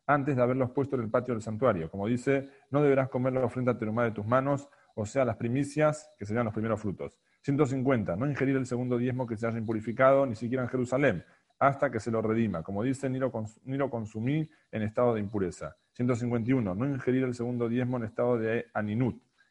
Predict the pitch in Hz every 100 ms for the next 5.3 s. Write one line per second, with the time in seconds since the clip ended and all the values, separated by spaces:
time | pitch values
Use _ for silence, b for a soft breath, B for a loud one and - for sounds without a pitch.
0 | _ 113 131 180 202 - - 139 - 123
1 | 107 123 151 151 139 - 120 120 123 -
2 | _ _ _ 110 113 131 139 135 117 110
3 | 110 110 110 117 131 131 127 117 113 120
4 | 131 127 120 120 135 135 113 131 120 113
5 | - 127 127